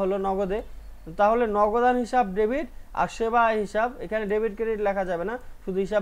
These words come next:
লিখবো, নগদান হিসাব আর সেবা হিসাব। নগদান হচ্ছে সম্পদ, সম্পদ বৃদ্ধি পেয়েছে, এই বৃদ্ধি, আর সেবা হচ্ছে ই বৃদ্ধি। ষোলো, তারপরে হচ্ছে কর-, অফিস কর্মচারীর বেতন পরিশোধ, বেতনটা হচ্ছে ব্যয়, তাহলে বেতন হিসাব আর হচ্ছে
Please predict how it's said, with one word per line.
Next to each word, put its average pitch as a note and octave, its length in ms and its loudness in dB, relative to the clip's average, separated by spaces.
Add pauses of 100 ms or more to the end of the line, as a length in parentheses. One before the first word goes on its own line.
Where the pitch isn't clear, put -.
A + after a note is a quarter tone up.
লিখবো, E3 200 -2 (100)
নগদান G3+ 380 -4
হিসাব C4 180 -2 (300)
আর C#3 120 -4
সেবা G3 240 0
হিসাব। D3 160 -4 (360)
নগদান G#3+ 280 0
হচ্ছে A3+ 160 -4 (100)
সম্পদ, A3+ 280 0 (100)
সম্পদ G#3+ 280 -4
বৃদ্ধি G#3+ 220 -4
পেয়েছে, G#3+ 240 -2
এই G#3 80 -2
বৃদ্ধি, G#3+ 220 -4 (300)
আর C#3+ 120 -8
সেবা G3+ 180 0 (120)
হচ্ছে G3+ 200 -4 (220)
ই - 60 0
বৃদ্ধি। D3 240 -4 (1300)
ষোলো, G3+ 200 8 (1160)
তারপরে G3+ 320 2
হচ্ছে B3 180 0 (580)
কর-, A3+ 200 4 (100)
অফিস B3 180 0 (100)
কর্মচারীর B3 540 2
বেতন A3+ 300 -2
পরিশোধ, G3+ 280 0 (100)
বেতনটা A#3 320 -2
হচ্ছে A3 220 -4
ব্যয়, G3+ 180 2 (280)
তাহলে G3+ 280 2
বেতন G#3+ 240 4 (100)
হিসাব C4 280 0
আর G#3+ 140 4
হচ্ছে B3 160 -4